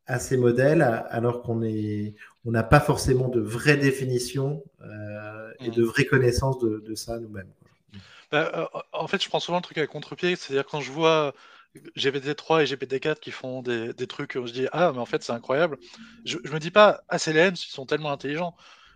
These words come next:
Speaker 2: Je me dis, « En fait, notre capacité en tant qu'être humain à produire du texte, en fait, ça, ça nous rend pas si intelligents que ça. » <laughs> C'est plus dans
Speaker 1: Bien
Speaker 2: l'autre
Speaker 1: sûr.
Speaker 2: sens. Ça, ça, ça montre que ce qu'on a toujours pensé, euh,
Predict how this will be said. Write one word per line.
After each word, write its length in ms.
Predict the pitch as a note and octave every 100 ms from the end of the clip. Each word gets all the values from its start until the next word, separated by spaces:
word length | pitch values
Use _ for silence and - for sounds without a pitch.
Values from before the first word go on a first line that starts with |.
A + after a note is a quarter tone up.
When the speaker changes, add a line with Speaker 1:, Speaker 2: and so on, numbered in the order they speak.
| -
Speaker 2:
Je 100 | C#3
me 60 |
dis, « 140 | C3+ F3+
En 80 | C#3+
fait, 280 | F#3+ -
notre 180 | C#3 D3
capacité 400 | E3+ D#3 E3+ -
en 80 | F3
tant 120 | D3+ C#3
qu'être 240 | D3 -
humain 180 | D3 D#3+
à 60 |
produire 320 | C3+ C#3+ C#3+ C#3
du 100 | C3+
texte, 420 | D#3 F#3+ - - _ _ - _
en 80 | -
fait, 160 | F#3+ -
ça, 260 | C#3 C3 -
ça 160 | -
nous 100 | C#3+
rend 140 | C#3 D#3
pas 100 | F#3+
si 160 | -
intelligents 380 | F3 D3 C#3 C3+
que 60 | B2
ça. » 200 | C3+ B2+ - - - -
<laughs> 480 | - - D3 - D#3+
C'est 180 | - E3
plus 160 | - F3
dans 80 |
Speaker 1:
Bien 120 | D3 C#3
Speaker 2:
l'autre 80 |
Speaker 1:
sûr. 100 | D#3
Speaker 2:
sens. 240 | D3+ - - - - - -
Ça, 260 | - C#3
ça, 220 | C3 D#3 C#3
ça 160 | -
montre 240 | E3+ F3 -
que 340 | D#3 D3+ C#3+ - - - _
ce 120 | -
qu'on 80 | -
a 80 | D3
toujours 240 | - E3+
pensé, 300 | - D3+ -
euh, 420 | E3+ E3 C#3 B2